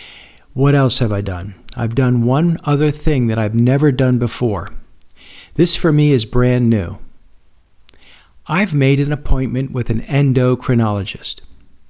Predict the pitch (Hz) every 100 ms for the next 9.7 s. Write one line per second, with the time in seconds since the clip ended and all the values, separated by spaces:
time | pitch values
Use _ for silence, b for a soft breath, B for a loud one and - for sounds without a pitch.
0 | - B B - 208 190 139 - 127 117
1 | 110 - 120 117 107 110 113 - 110 117
2 | 117 104 110 107 104 - 107 107 104 107
3 | 107 - 98 - - 113 - 113 110 110
4 | 107 104 98 - 110 113 104 104 - 104
5 | - 98 98 - 113 - _ b b -
6 | 165 160 - 110 113 101 98 165 127 98
7 | 120 113 110 104 - 107 - 101 104 143
8 | 127 120 117 123 120 110 107 117 113 -
9 | 101 107 104 98 98 101 98